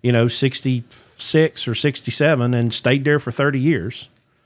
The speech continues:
was a non-union guy and building supervisor, uh, who, <laughs> who, the building supervisor that had to deal with all the union people that wouldn't do jack shit and get out of their own way, wouldn't help a man. You know, if a man was in trouble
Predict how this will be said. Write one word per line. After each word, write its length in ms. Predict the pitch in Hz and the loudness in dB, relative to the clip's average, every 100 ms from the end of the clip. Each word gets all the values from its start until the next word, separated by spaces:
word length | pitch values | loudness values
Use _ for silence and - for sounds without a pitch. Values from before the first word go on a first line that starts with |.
| _ - | _ 2
was 140 | 120 | 4
a 60 | 120 | 6
non-union 560 | 127 143 143 143 143 | 4 4 4 4 4
guy 320 | 120 98 110 131 _ _ _ _ _ _ - | 2 0 0 -4 _ _ _ _ _ _ 0
and 480 | 127 123 117 117 104 | 2 4 4 2 4
building 280 | 131 147 151 | 4 4 2
supervisor, 760 | - 117 107 101 92 101 156 - _ _ _ - | 2 0 0 -2 -2 -4 -6 -8 _ _ _ -2
uh, 300 | 113 104 101 - | 0 0 -2 0
who, 240 | 104 127 | 2 2
<laughs> 100 | 139 | 0
who, 300 | - 147 127 - - _ - | 4 6 6 0 -16 _ 0
the 100 | 123 | 6
building 320 | 151 151 147 | 6 6 4
supervisor 600 | 175 160 135 123 117 127 | 2 2 2 4 4 2
that 160 | 113 | 2
had 180 | 110 135 | 4 2
to 80 | 143 | 2
deal 220 | 131 160 | 2 4
with 140 | 143 135 | 4 4
all 120 | 131 | 4
the 100 | 135 | 4
union 360 | 143 165 135 | 4 4 4
people 280 | 117 120 123 | 2 2 2
that 120 | 120 | 0
wouldn't 260 | 110 127 120 | 2 0 4
do 100 | 131 | 2
jack 380 | 117 127 147 - | 4 4 4 2
shit 320 | - 180 156 | 0 0 2
and 100 | 131 | 2
get 140 | 127 | 4
out 100 | 123 | 4
of 60 | 127 | 4
their 180 | 117 117 | 2 2
own 200 | 143 143 | 4 4
way, 420 | 165 143 110 127 - _ _ _ - | 4 2 2 -2 -6 _ _ _ 4
wouldn't 260 | 156 160 | 4 6
help 260 | 139 202 190 | 6 6 4
a 60 | |
man. 420 | 127 123 113 113 131 _ _ _ | 4 4 4 0 -4 _ _ _
You 120 | 131 | 4
know, 260 | 131 127 131 | 6 6 4
if 160 | 127 120 | 0 0
a 60 | |
man 260 | 117 160 185 | 2 2 4
was 140 | 175 | 4
in 140 | 175 175 | 4 2
trouble 520 | - 196 131 110 | 2 2 2 -2